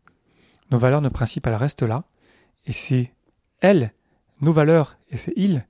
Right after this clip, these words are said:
nos principes, qui vont nous aider à bien aiguiller notre propre réaction face au changement. Donc on fait pas n'importe quoi. On est ancré sur nos valeurs et nos principes. Du coup, on s'appuie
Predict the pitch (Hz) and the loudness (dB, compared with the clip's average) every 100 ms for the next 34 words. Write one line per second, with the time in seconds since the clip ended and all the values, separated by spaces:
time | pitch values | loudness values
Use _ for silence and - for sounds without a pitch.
0 | _ - - 131 - 175 - - - _ | _ -8 -6 -6 -4 -6 -8 -20 -20 _
1 | - 135 135 135 135 131 151 165 131 127 | -6 -2 2 2 0 0 2 2 0 -4
2 | 120 165 185 - _ _ 139 131 135 127 | -2 0 0 -4 _ _ -6 -4 -6 -6
3 | 127 _ _ - - - 113 - 139 - | -8 _ _ -10 -6 -4 -4 -2 -2 -4
4 | 113 120 113 - 135 - _ _ _ 113 | -4 -4 -6 -8 -10 -12 _ _ _ -6
5 | - - 117 107 107 _ _ _ _ _ | -6 -2 -2 -2 -6 _ _ _ _ _
6 | _ 113 - 131 - 123 120 143 139 127 | _ -8 -6 -4 0 0 -2 -4 -4 -2
7 | 156 - _ _ _ _ _ _ _ _ | -2 -4 _ _ _ _ _ _ _ _
8 | _ 120 127 131 - 160 - 123 120 120 | _ 0 2 0 -2 -4 -2 -2 0 0
9 | 120 120 117 - 165 131 165 135 - - | 0 -2 -4 -4 -4 -4 -2 -2 -2 -4
10 | - 196 | 0 -2